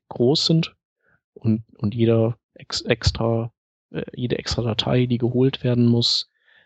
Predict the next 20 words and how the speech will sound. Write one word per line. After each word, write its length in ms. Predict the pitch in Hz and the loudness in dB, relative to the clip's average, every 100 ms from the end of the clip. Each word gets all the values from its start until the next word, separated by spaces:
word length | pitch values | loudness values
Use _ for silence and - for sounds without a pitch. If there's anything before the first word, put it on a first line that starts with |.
| _ _ _ | _ _ _
äh, 280 | - 107 110 - | -2 0 0 0
die 120 | 113 | 0
dann 200 | 110 104 | 2 0
auch 200 | - - | -2 -2
noch 160 | 113 - _ _ | -6 -8 _ _
im 160 | - 117 | 0 0
Critical 540 | - 123 120 113 117 | 2 -2 -2 -2 -2
Path 500 | 117 - 110 117 - | -4 -4 -4 -4 -4
liegt, 580 | 123 139 - - - - _ _ _ _ - | 0 0 0 -2 0 0 _ _ _ _ -6
äh, 280 | 208 113 113 110 | -2 0 0 -2
die, 420 | 107 107 113 110 90 _ _ _ _ _ _ _ - | -6 -4 0 -2 -2 _ _ _ _ _ _ _ -6
die 80 | 117 | 0
bringt 300 | 113 117 - | 2 2 2
halt 220 | 104 107 | -2 0
eine 100 | 107 | 0
Seite 580 | 110 104 - 120 113 117 _ - - _ - | 2 2 2 0 -2 -4 _ -20 -20 _ -6
echt 280 | 117 113 | -6 -6
zum, 400 | - 110 107 110 - | -2 2 2 2 -2
zum 200 | - 120 | -4 -2
Stehen. 520 | - - 107 107 107 | 0 2 4 4 2